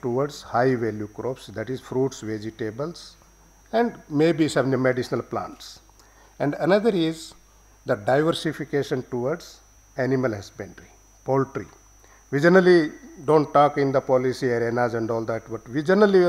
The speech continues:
remain, always remain cereal centric, our policies remain cereal centric.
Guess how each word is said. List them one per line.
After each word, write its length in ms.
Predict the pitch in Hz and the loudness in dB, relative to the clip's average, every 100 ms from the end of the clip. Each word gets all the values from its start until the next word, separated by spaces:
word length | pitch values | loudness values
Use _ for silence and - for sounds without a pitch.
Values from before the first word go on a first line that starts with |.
| 147 | 2
remain, 320 | 151 156 160 147 | 2 4 4 4
always 420 | 143 139 143 120 | 2 0 -2 -4
remain 380 | 127 131 131 127 - - _ | -6 -4 -6 -8 -18 -20 _
cereal 420 | - 151 156 151 | -4 0 0 0
centric, 400 | - 120 113 120 | -2 -6 -6 -6
our 140 | 123 | -4
policies 500 | 120 143 151 147 160 135 123 | -4 -4 -4 -4 -6 -6 -6
remain 220 | 120 117 | -6 -6
cereal 380 | - 107 107 98 | -8 -10 -10 -12
centric. 420 | - 90 - | -16 -18 -20